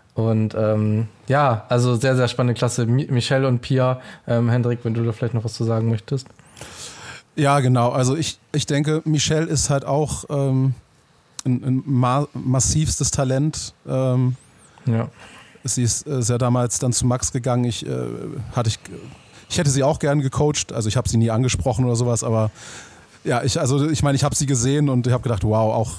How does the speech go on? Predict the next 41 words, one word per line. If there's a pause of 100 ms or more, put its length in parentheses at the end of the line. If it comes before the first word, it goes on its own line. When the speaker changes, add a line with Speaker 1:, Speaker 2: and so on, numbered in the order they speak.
Speaker 2:
also
ähnlich
wie
bei
Isabel,
ich
glaub
nur
ein (260)
kleines
bisschen
drunter
und
ich
glaube,
I-, (460)
Michelle
hat
einfach
noch
sehr,
sehr
viel (680)
Luft,
sozusagen,
ich
sag
mal,
was
ihre (220)
extern,
also
ihr
Leben,
äh,
ja,
Ge-,
Ernährung,
Schlaf
et
cetera